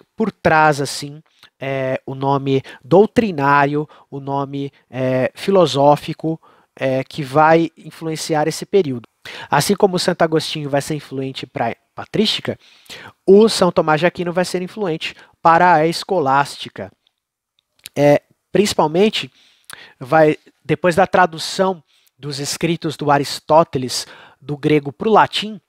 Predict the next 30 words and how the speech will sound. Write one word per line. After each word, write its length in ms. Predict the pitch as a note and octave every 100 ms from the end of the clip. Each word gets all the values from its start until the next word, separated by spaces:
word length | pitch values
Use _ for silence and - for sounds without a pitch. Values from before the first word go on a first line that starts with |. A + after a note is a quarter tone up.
| _ _ _ _
você 280 | C3+ D3+ F3
tem 260 | - E3+ E3
a 40 |
entrada 500 | D#3+ C#3+ D#3 D3 C#3
das 200 | C#3+ C3
ideias 460 | C3+ C#3 C#3+ C#3+ C3
aristotélicas 960 | C3+ B2+ - - C#3 E3 G3 C3+ - - - -
que 100 | C#3+
vão 160 | D#3
ser 220 | D3 D#3+
aproveitadas 800 | D3+ - C#3+ C#3+ - D3+ F3 G3 -
pela 220 | F#3 E3+
Igreja 340 | D#3 D3 C#3+
Católica 580 | - C3 C#3 C#3 - G3 - - _
dentro 560 | C#3+ E3+ E3 - G3+ G#3 -
do 120 | - E3
movimento 480 | E3 C#3 D3+ -
da 60 | D#3+
escolástica. 840 | D#3 - F3 D3+ C#3+ C#3+ - - G2+ _ _ _
O 60 |
São 160 | - C3+
Tomás 300 | C#3+ C3 C3+
de 40 |
Aquino 240 | C#3 - D#3
vai 100 | D#3+
escrever 440 | - E3+ E3 F3+ - - -
muito 380 | G#3 F3+ F3
sobre 300 | E3+ D#3+ C3+
o 20 | C#3
Aristóteles 680 | D3 - D3 C#3 D#3+ -